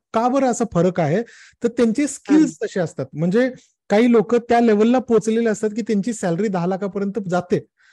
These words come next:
Speaker 1: का? कारण की त्यांचे skills तेवढ्या वर्षात त्यांनी develop केले असतात. मग तुम्हाला share मार्केटमधून तुम्हाला जेवढे पैसे कमवायचे आहेत,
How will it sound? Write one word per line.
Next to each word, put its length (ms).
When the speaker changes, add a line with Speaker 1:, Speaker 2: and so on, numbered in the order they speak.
Speaker 1:
का? 140
कारण 180
की 80
त्यांचे 300
skills 500
तेवढ्या 260
वर्षात 280
त्यांनी 240
develop 380
केले 160
असतात. 220
मग 100
तुम्हाला 300
share 260
मार्केटमधून 640
तुम्हाला 300
जेवढे 280
पैसे 320
कमवायचे 540
आहेत, 100